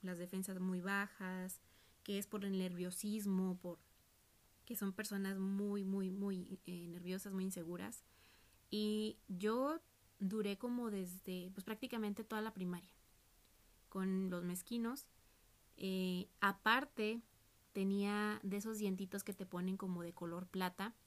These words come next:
porque, pues, tenía muy dañada mi dentadura,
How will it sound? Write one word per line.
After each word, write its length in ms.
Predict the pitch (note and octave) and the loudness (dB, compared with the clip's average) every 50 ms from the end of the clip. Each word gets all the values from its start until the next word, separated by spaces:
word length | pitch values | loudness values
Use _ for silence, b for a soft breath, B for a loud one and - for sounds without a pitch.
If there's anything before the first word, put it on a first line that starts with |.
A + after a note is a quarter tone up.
| - - - - - - | -20 -20 -20 -20 -18 -10
porque, 540 | - F#3 F3 F3+ - - F3+ F3 F3 E3+ E3+ - | -6 -6 -6 -6 -6 -6 -6 -6 -6 -6 -8 -10
pues, 160 | - D#3+ - | -10 -10 -8
tenía 340 | - F3 E3+ F3 F3+ F#3 F#3 | -6 -6 -4 -2 0 0 0
muy 580 | F#3 F3 F3 F3+ F#3 F#3+ G3 G3 G3 G3+ G3+ G3 | 2 2 2 4 4 4 4 2 2 2 0 0
dañada 460 | G3+ G3+ G3 F#3 F#3 F3 F3 F3+ F3+ | 0 0 0 2 0 0 -2 -2 0
mi 140 | F3+ F3+ F3 | 0 0 0
dentadura, 560 | F3 E3+ E3 E3+ E3 E3 E3 E3 F3 A3+ | -2 -4 -6 -8 -6 -6 -4 -4 -6 -8